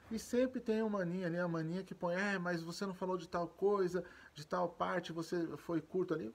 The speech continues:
Claro, é um vídeo, mano, então não tem como ser, por isso que eu escrevo livros, né? Inclusive, pra poder os livros ficarem eternos, tá bom?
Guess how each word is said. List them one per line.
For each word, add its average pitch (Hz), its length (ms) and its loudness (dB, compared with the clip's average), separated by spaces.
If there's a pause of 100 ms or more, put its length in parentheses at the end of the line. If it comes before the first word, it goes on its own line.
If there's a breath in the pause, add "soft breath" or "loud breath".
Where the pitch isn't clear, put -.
(140)
Claro, 170 260 2
é 156 60 0
um 175 100 0
vídeo, 120 420 -6
mano, 104 220 -8
então 127 220 -2
não 160 100 -6
tem 156 140 -4
como 156 180 -8
ser, 160 280 -4 (320 loud breath)
por 147 80 -4
isso 143 100 -8
que - 60 0
eu 175 40 2
escrevo 165 300 2
livros, 110 560 -4 (120)
né? 127 220 -4 (120)
Inclusive, 110 540 -6
pra - 140 -10
poder 117 260 -2
os 127 100 0
livros 131 260 -2
ficarem 131 360 -6
eternos, 104 540 -10 (460 loud breath)
tá 120 100 -2
bom? 165 260 2